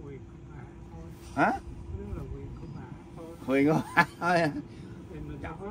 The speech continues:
Speaker 1: thể nào mà
Speaker 2: Hồi xưa tôi tính đi tu á, tôi kiếm người này người kia để mà tôi gả vợ lớn tôi á.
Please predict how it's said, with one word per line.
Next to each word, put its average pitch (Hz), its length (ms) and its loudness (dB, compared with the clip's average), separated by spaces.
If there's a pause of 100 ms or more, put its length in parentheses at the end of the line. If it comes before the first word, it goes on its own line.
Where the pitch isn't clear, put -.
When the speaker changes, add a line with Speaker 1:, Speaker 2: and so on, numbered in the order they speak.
Speaker 1:
thể - 60 -4 (120)
nào - 100 -10
mà - 140 -10
Speaker 2:
Hồi 135 140 6
xưa 180 200 8
tôi 180 140 8
tính 220 140 12
đi 202 200 12
tu 185 280 12
á, 214 140 12 (920)
tôi 175 200 6
kiếm 196 160 10 (180)
người 170 360 6
này 156 220 6
người 156 180 6
kia 175 260 6
để 175 180 10
mà 190 80 0
tôi 175 120 4
gả 151 160 10 (160)
vợ 156 140 10
lớn 196 300 10
tôi 202 200 8
á. 220 180 10